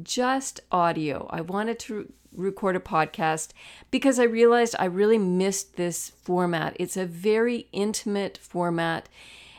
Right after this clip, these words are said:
And I know myself, there's nothing I love more than putting in my headphones and going for a walk and listening to somebody who is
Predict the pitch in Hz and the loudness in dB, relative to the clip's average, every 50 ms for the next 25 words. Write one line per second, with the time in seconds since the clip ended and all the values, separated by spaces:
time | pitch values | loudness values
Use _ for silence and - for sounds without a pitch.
0 | - - 190 202 196 - 196 214 240 262 269 269 254 254 247 233 226 - - 180 | -6 -2 -2 -2 0 0 0 2 2 2 2 2 0 0 -2 -4 -4 -2 0 0
1 | 170 175 175 175 - - - _ _ _ _ _ _ _ _ _ _ _ _ - | 0 0 -2 -4 -8 -14 -20 _ _ _ _ _ _ _ _ _ _ _ _ -20
2 | - _ - 190 196 208 208 196 202 190 202 202 240 233 240 - 190 185 196 196 | -20 _ -8 -2 0 0 0 0 0 -2 -2 0 -2 -2 -2 0 0 0 0 2
3 | 185 180 180 175 170 175 175 170 170 170 175 170 170 170 175 170 170 160 - 208 | 2 0 0 -2 -2 -4 -4 -2 -2 -2 -2 -2 -2 -2 -4 -4 -4 -6 -6 -6
4 | 196 180 180 185 185 185 180 180 180 180 180 180 180 180 196 202 165 - - - | -4 -2 -2 -2 -2 -2 -2 -2 0 0 0 0 -2 -2 -4 -6 -6 -8 -6 -6
5 | 175 170 170 175 190 175 165 151 160 175 170 170 - - 185 180 170 165 160 160 | -6 -4 -4 -6 -6 -8 -6 -4 -4 -4 -4 -4 -4 -4 -4 -4 -2 -2 0 0
6 | 160 156 160 160 - - - - - - - - - - 190 202 196 208 226 220 | 0 0 0 -2 -8 -16 -20 -20 -20 -20 -20 -10 -4 0 2 4 4 6 4 4
7 | - 226 214 208 190 - 214 - - - 190 180 180 180 180 175 180 175 175 175 | 2 0 -2 -2 -2 -2 -4 -4 -2 -2 -2 0 0 0 -2 0 0 0 0 0
8 | 175 180 - - 202 180 180 175 - - 170 170 165 160 - | -2 -4 -4 -4 -2 -2 -2 -2 -2 -2 -4 -4 -4 -6 -8